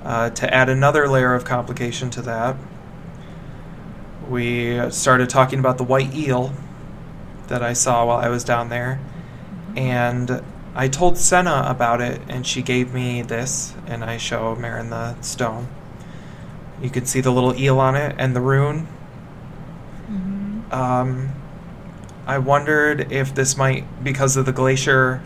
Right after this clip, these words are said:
Speaker 1: and everything, I wonder if this might have something to do with Jan Alarka.
Speaker 2: Possibly.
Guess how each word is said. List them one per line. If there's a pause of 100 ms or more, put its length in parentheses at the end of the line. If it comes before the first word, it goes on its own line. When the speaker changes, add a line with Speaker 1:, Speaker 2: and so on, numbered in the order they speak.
Speaker 1:
and
everything,
I
wonder
if
this
might
have
something
to
do
with
Jan
Alarka. (2750)
Speaker 2:
Possibly.